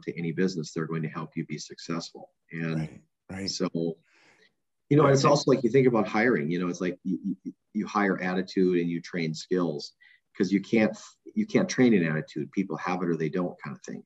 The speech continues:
Speaker 1: And so, um, you kind of focus on, on the fundamentals, and then you can, you can train in the specifics of that business separately, 'cause there's, and those nuances almost don't matter in the sense of getting the, the foundation right.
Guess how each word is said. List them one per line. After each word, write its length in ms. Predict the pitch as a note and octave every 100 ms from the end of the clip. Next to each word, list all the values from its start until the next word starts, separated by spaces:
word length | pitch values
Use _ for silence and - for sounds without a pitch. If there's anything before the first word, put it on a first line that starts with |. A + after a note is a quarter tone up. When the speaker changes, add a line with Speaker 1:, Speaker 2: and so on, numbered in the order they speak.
| -
Speaker 1:
And 100 | D#2+
so, 400 | - F2+ F2 - _ _ _ _ - -
um, 400 | F2 E2+ E2+ E2+ _ _ _ -
you 140 | -
kind 160 | - G#2
of 80 | F#2
focus 380 | C3 C3+ - B2
on, 240 | G#2 F#2
on 120 | F#2+ F#2+
the 80 |
fundamentals, 880 | F#2 G2+ F#2 E2 F2+ F2+ D2+ D#2 - -
and 160 | F2 F2
then 220 | E2+ E2+
you 100 | E2+
can, 300 | F2 E2+ E2 _ _ _ _ _
you 80 | G2+
can 160 | G#2+ F#2
train 260 | A#2 A2
in 100 | G2
the 80 | E2+
specifics 560 | - F2 - G#2+ F#2 -
of 60 | E2
that 160 | D#2+
business 360 | F2 E2+ E2 -
separately, 460 | F2+ F2 D#2 D2+ C#2+
'cause 180 | D#2
there's, 440 | E2 D#2+ D#2 - - _ _ G2+
and 120 | G#2+
those 200 | G#2+ F#2+
nuances 480 | G#2 G#2+ F#2 E2 F#2
almost 320 | F2 D#2+ -
don't 180 | E2+ D#2+
matter 460 | F#2 F#2 D#2+ - F2
in 60 |
the 60 | D#2+
sense 280 | - E2+ -
of 100 | D#2
getting 300 | F2 F2 D#2+
the, 200 | D#2 C2 _ _
the 60 | -
foundation 540 | - E2+ D#2+ - - D2+
right. 240 | -